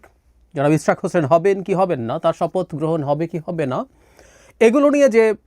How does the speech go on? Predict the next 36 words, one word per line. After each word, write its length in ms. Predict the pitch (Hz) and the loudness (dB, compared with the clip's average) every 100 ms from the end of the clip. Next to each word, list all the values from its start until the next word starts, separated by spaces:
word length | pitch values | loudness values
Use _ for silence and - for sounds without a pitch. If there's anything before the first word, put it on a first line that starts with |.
| _ | _
সংকট 460 | - - 254 294 269 | -12 -2 0 2 0
আমরা 160 | 180 135 | 0 -2
দেখছি 580 | 127 - 156 139 131 - | -4 -6 -6 -4 -6 -10
বিভাগীয়, 540 | 107 143 127 220 170 156 139 139 | -4 -2 2 0 0 -4 -4 -4
আইনি, 560 | 180 196 180 151 123 185 _ _ _ _ 254 | 0 0 0 -4 -6 -10 _ _ _ _ 0
এগুলো 260 | 247 226 | 2 4
আসলে 280 | 190 - 175 | 4 2 -4
মূল 180 | 151 131 | -2 2
বিষয় 320 | 160 170 110 | 0 0 -6
না। 160 | - - _ | -8 -20 _
আমি 360 | 170 175 165 143 | -2 2 2 0
দুদিন 280 | 143 165 160 | 0 2 2
আগেই 200 | 175 214 | 4 2
একটা 200 | 190 180 | 2 0
ভিডিওতে 480 | 156 156 147 151 - _ _ _ _ | -2 -2 -2 -4 -8 _ _ _ _
খুব 120 | - 160 | -2 -2
স্পষ্টভাবে 680 | - 226 - 285 233 277 254 | 2 0 2 0 2 2 0
প্রেডিক্ট 360 | 220 208 - | 0 0 -2
করেছি 280 | 202 196 208 | 0 0 0
এবং 120 | 208 | 0
আমি 140 | 214 147 | 0 2
বলে 180 | 254 | 2
ফেলেছি, 460 | 277 139 120 - 277 _ | 2 -2 -4 -6 -10 _
আমি 140 | - 147 | -4 0
টিভি 200 | 175 208 | 0 2
টক 180 | 202 - | 0 -2
শোতেও 260 | 220 170 | -4 -2
তাই 200 | - 180 | -2 -2
বলছি, 440 | 143 131 - 262 330 _ _ - - - | -2 -10 -10 -12 -12 _ _ -20 -20 0
এটা 220 | 240 254 269 | 2 4 4
আদতে 720 | 247 220 208 185 127 190 226 | 4 2 2 0 0 -2 -2
এই 220 | - 226 - | 2 2 4
সরকারের 420 | 254 233 240 226 | 0 2 4 4
সাথে 340 | 233 214 214 | 2 2 0
বিএনপির 680 | 151 120 196 285 254 220 175 | 0 -2 2 4 2 0 0
একটা 480 | 156 - 143 120 | 0 0 0 2